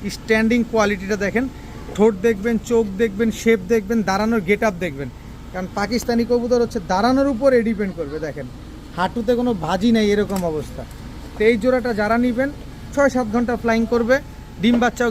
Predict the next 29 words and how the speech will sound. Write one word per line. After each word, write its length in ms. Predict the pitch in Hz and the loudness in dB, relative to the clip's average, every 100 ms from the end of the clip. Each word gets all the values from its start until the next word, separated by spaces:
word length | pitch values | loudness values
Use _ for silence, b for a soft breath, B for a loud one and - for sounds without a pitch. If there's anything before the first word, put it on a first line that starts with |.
| 208 | 2
গ্যারান্টি 280 | 220 208 247 | 2 2 0
পাবেন। 200 | 240 277 247 | 0 2 2
দাম 120 | 240 233 | 4 4
পড়বে 240 | 233 214 214 214 | 2 4 4 4
মাত্র 200 | 208 220 220 | 2 0 0
সতেরোশো 420 | 208 208 208 190 156 | 2 2 0 0 -4
টাকা, 180 | 131 113 - - - - - - - - - 220 | -6 -8 -12 -14 -14 -14 -14 -14 -14 -10 -2 2
একদম 320 | 247 220 262 262 254 | 2 2 2 2 0
এক 60 | - | 0
রেট 140 | 247 208 226 | -2 0 -2
মাত্র 160 | 226 220 - | -2 -4 2
সতেরোশো 440 | 226 262 254 214 220 | 2 4 4 2 0
টাকা 140 | 214 214 | 2 2
হলে 160 | 226 254 | 4 4
এই 60 | 196 | 4
জোড়াটা 260 | 214 214 196 | 2 0 -2
আজকে 140 | 185 208 175 | -4 -4 -2
কালেকশন 340 | 165 156 156 147 | -2 -4 -6 -8
করতে 180 | 143 160 | -6 -4
পারবেন। 220 | 151 208 247 | -2 0 0
কোনো 140 | 262 262 | 2 2
রকম 180 | 254 254 240 | 2 2 2
দামাদামি 400 | 233 233 226 226 220 | 2 2 2 0 0
করার 180 | 208 190 | -2 -2
কোনো 120 | 196 180 | -4 -2
সুযোগ 220 | 220 240 220 | 0 2 2
নাই, 100 | 240 262 | 0 2
ডিম 140 | 214 233 | 4 4
বাচ্চা 240 | 233 - | 4 4